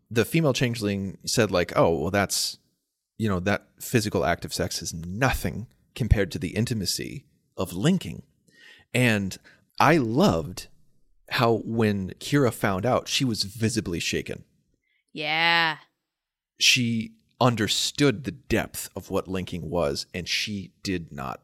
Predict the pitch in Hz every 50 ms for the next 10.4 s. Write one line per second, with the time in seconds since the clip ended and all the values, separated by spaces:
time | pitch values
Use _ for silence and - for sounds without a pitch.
0 | _ _ _ - - 76 85 85 - - - - - _ - - - - - -
1 | - 104 113 107 98 175 185 185 185 - 175 170 180 175 - - 165 175 196 196
2 | 170 156 139 127 117 - 127 123 120 113 - - - 127 131 127 110 113 113 107
3 | - - 101 95 90 95 92 95 95 - - 92 - 107 104 101 98 90 - -
4 | 92 92 92 92 92 82 85 92 95 - - 87 - - - - - 104 98 -
5 | - - 135 - - 104 101 101 98 92 80 69 65 - - _ _ _ - -
6 | 110 95 92 90 87 76 65 - - 101 - 113 101 - 117 127 135 127 110 85
7 | 98 85 - - - - 135 110 95 82 - - - 123 113 - 85 73 - -
8 | - 85 - - - - - - 82 62 - - - _ - - - - - -
9 | 294 285 269 233 - - - - 226 240 196 240 226 226 214 208 - - 220 220
10 | - - 285 277 262 254 - -